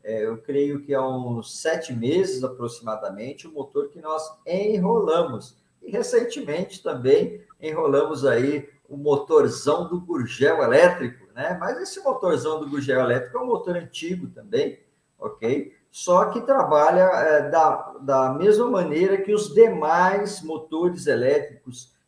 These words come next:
de aplicação industrial, né? Então, aquela, aquelas empresas ou aquelas pessoas que sabem fazer, é, enrolamento de motores, e se você for do segmento, vou te dar uma dica aí, hein, Valdemar?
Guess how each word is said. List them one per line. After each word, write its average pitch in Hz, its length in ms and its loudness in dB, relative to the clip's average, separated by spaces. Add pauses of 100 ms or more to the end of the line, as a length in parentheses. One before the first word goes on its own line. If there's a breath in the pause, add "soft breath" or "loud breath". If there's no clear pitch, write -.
de 180 340 -2
aplicação 180 920 -2
industrial, 175 880 -6 (100)
né? - 380 -6 (240 loud breath)
Então, 190 260 0
aquela, 269 340 2
aquelas 208 360 2
empresas 196 760 6
ou 160 100 2
aquelas 160 360 -2
pessoas 151 840 0 (240)
que 139 100 -6
sabem 156 420 -4
fazer, 135 800 0 (260)
é, 123 720 2
enrolamento 196 960 4
de 180 140 -8
motores, 175 680 0
e 143 60 -8
se 139 120 -12
você 196 300 -2
for 208 180 -4
do - 80 -10
segmento, 185 560 -4
vou 220 120 0
te - 140 -10
dar 180 120 -4
uma 139 160 -4
dica 151 400 -10
aí, 180 220 0
hein, 185 120 -4
Valdemar? 143 800 -6